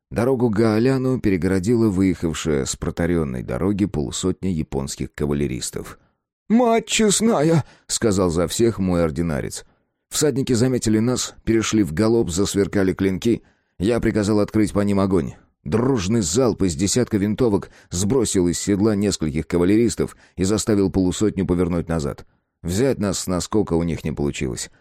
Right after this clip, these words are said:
но и нам от этого было не так уж много толку. Путь к нашим оказался отрезан. Надо искать другую дорогу, а позади все еще двигалась преследующая нас пехота. «Отступаем», — принял решение я. «Придется снова отойти к сопкам, идти в атаку на засевших кавалеристов,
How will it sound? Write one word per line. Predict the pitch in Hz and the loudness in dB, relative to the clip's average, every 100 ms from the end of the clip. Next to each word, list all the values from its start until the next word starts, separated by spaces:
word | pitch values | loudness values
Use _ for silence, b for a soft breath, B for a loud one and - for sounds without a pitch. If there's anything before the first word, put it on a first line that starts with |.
| b - | b -6
но | 101 | -2
и | 117 | 0
нам | 120 110 90 | 0 0 0
от | 80 | -2
этого | 76 76 80 | -2 -2 0
было | 85 82 | 0 0
не | 101 | -2
так | 90 87 78 | 0 0 0
уж | 85 - | -6 -4
много | 87 85 71 73 | -2 -2 -2 -2
толку. | 90 64 - 52 - - _ _ | 0 0 -4 -10 -10 -20 _ _
Путь | 98 107 - | 2 2 0
к | 98 | -2
нашим | 104 101 107 107 | -2 -2 -2 -2
оказался | 87 71 82 80 85 | -2 -2 -2 0 -2
отрезан. | 80 69 60 58 52 - _ _ _ _ | -2 -4 -8 -8 -14 -18 _ _ _ _
Надо | 80 92 95 | -4 0 0
искать | - 92 | 0 0
другую | 82 80 87 | 0 0 0
дорогу, | 82 80 67 - _ - | 0 0 -4 -10 _ -12
а | - | -6
позади | 78 78 82 90 | -2 -2 -2 -4
все | - 71 | -2 -4
еще | 71 71 | -4 -6
двигалась | 55 76 87 92 92 - b b b - | -6 -6 -2 -2 -2 -4 b b b -2
преследующая | 101 90 80 76 76 - 69 | -2 0 -2 0 -2 -4 -4
нас | 64 57 | -6 -8
пехота. | - 57 - 55 - - _ _ _ _ _ | -10 -10 -10 -10 -12 -16 _ _ _ _ _
«Отступаем», — | 73 - 110 104 120 98 71 - _ _ | -6 -2 -2 2 2 2 -2 -8 _ _
принял | 92 95 92 | -2 0 0
решение | 87 - 85 85 80 | 0 0 0 0 -2
я. | 67 - _ _ _ | -4 -10 _ _ _
«Придется | - 110 156 - 139 | -2 0 0 0 -4
снова | 147 143 101 | 0 2 2
отойти | 92 95 90 98 | 2 0 0 -4
к | |
сопкам, | - 101 85 - 60 69 | -2 -2 -2 -4 -8 -6
идти | - | -2
в | 101 | 0
атаку | 90 - 113 - 71 | 0 0 -4 -2 -6
на | 69 | -4
засевших | 78 - 104 85 71 - | -4 -2 -4 -2 -8 -4
кавалеристов, | 71 76 87 117 - 110 | -2 0 2 0 0 -4